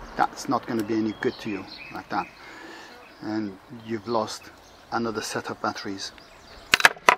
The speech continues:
So that's it for this project. Basically, I've restored this casing using the old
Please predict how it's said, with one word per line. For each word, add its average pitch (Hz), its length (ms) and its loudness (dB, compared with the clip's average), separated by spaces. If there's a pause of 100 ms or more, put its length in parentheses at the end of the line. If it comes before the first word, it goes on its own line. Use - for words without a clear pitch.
(160)
So 151 60 4
that's 175 240 8
it 175 120 10 (460)
for 147 60 6
this 151 120 10
project. 139 580 8
Basically, 127 520 2 (460)
I've 131 240 10 (520)
restored 139 600 10 (2500)
this - 340 8 (1080)
casing 131 600 6 (120)
using 123 460 4
the 123 120 4
old 123 360 8